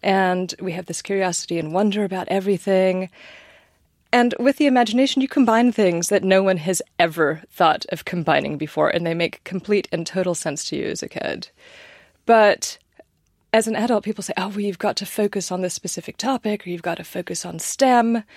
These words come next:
science, technology, engineering, and maths. And, oh, by the way, your music, well, that's a hobby." And what I'm suggesting is that we change that, is that we say, "Embrace all of a person."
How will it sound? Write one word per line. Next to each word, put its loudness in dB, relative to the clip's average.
science, -4
technology, -6
engineering, -4
and -8
maths. -4
And, 2
oh, 4
by 4
the 2
way, 4
your 0
music, -2
well, -4
that's -8
a -6
hobby." -8
And 2
what 4
I'm 4
suggesting -6
is -8
that -10
we -6
change -4
that, -4
is -6
that -6
we -4
say, 0
"Embrace 0
all 4
of -2
a 0
person." -6